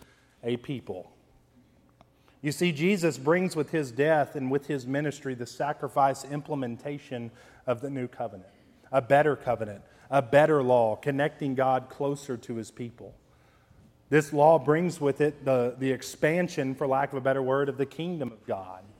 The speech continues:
The Gentiles are now in the fold. God no longer requires of us sacrifices of animals and these burnt offerings found in Levitical times because Jesus made the perfect ultimate sacrifice,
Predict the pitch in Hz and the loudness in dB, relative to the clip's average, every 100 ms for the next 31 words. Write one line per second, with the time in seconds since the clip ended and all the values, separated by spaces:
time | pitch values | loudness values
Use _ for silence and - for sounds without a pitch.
0 | _ _ _ _ _ 113 107 127 127 127 | _ _ _ _ _ -16 -8 -8 -6 -2
1 | 120 117 110 107 110 110 113 - 101 92 | -2 -2 -6 -6 -6 -6 -8 -8 -8 -8
2 | 90 _ _ _ _ _ _ _ _ 135 | -18 _ _ _ _ _ _ _ _ 8
3 | 175 175 165 165 170 175 185 160 - 170 | 10 10 6 8 8 8 4 4 8 10
4 | 185 180 151 143 147 - - 170 165 165 | 10 8 2 2 0 2 2 2 2 2
5 | 160 151 139 135 143 175 160 139 135 139 | 2 0 -4 -2 0 0 0 0 0 -2
6 | 120 139 160 147 165 175 151 135 - 156 | 0 2 2 6 6 6 -2 -4 0 0
7 | 160 147 135 156 180 147 123 143 147 147 | 0 0 2 2 2 -2 -2 -2 -2 -4
8 | 147 160 147 120 143 185 156 151 151 147 | -4 -2 -2 -2 -4 -4 -2 -4 -2 0
9 | 165 143 127 139 - - - 139 - 170 | 2 2 -2 -4 -10 -20 -2 -2 0 -2
10 | 170 - 135 - - 151 151 123 120 123 | -2 -2 -6 -4 -4 -4 -4 -6 -6 -8
11 | - 139 - 110 - - 113 - - - | -10 -10 -10 -14 -14 -18 -18 -20 -20 -20